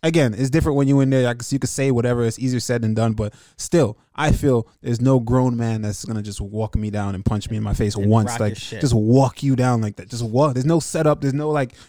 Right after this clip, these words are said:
Speaker 1: you moved and something happened. You didn't throw anything back, bro.
Speaker 2: Yeah.
Speaker 1: You just
Speaker 2: He just took
Speaker 1: fight
Speaker 2: it.
Speaker 1: started and you just walked backwards,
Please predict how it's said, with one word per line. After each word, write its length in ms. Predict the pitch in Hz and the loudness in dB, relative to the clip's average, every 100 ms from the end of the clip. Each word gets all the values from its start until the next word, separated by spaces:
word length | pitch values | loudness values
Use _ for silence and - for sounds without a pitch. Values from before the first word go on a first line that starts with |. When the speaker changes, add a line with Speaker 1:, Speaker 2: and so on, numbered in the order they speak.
| - | -6
Speaker 1:
you 100 | 131 | -2
moved 400 | 127 151 156 139 | 2 6 6 4
and 80 | 127 | 0
something 240 | 147 135 | -2 -2
happened. 240 | 131 135 135 | -4 -2 0
You 60 | 156 | 0
didn't 120 | 143 | 2
throw 160 | 175 | 2
anything 360 | 160 170 165 147 | 2 0 0 0
back, 360 | 127 180 143 - | 2 0 -2 -2
bro. 260 | 135 170 - | 0 0 -4
Speaker 2:
Yeah. 240 | 90 87 87 95 | -14 -14 -16 -6
Speaker 1:
You 80 | 147 | 0
just 240 | 139 117 - | 0 0 -8
Speaker 2:
He 60 | |
just 160 | 117 _ | -20 _
took 80 | 117 | 0
Speaker 1:
fight 140 | 165 | 0
Speaker 2:
it. 20 | |
Speaker 1:
started 320 | - 165 175 160 | 2 2 4 4
and 120 | 147 | 2
you 40 | 147 | 2
just 120 | 131 | 2
walked 360 | 117 202 - | 4 4 2
backwards, 760 | 156 165 190 - 180 202 220 | 0 0 0 0 2 2 -2